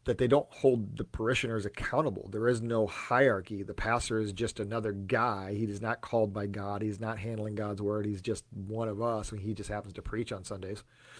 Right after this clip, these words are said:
and we want him to do all the work. Um, that when somebody does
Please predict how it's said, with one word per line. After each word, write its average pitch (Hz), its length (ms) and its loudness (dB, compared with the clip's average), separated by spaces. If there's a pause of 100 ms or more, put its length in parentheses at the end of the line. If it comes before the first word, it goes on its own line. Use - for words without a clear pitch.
(240)
and 107 360 -4
we 120 80 4
want 113 200 2
him 113 100 -2
to 104 60 0
do 107 160 2
all 98 80 0
the 98 60 -2
work. 107 360 0 (640)
Um, 107 360 -2 (560)
that 123 340 4
when 120 160 -6
somebody 123 460 4
does 131 800 4